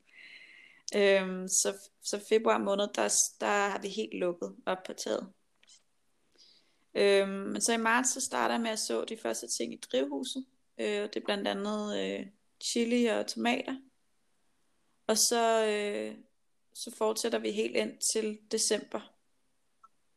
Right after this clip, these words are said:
Og høstsæsonen er, øh, for med-, altså, det som man kan, man, når man som medlem får grøntsager op fra os, det er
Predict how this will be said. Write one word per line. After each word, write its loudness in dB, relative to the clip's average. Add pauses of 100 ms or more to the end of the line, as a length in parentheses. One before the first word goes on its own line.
(260)
Og 4
høstsæsonen 0 (440)
er, 2
øh, -4
for -2
med-, 0
altså, -4 (240)
det -6
som -6 (320)
man -4
kan, -6 (420)
man, 0
når -2
man 0
som -2
medlem 0
får -4
grøntsager -2 (280)
op -2
fra 4
os, -4
det 0
er 2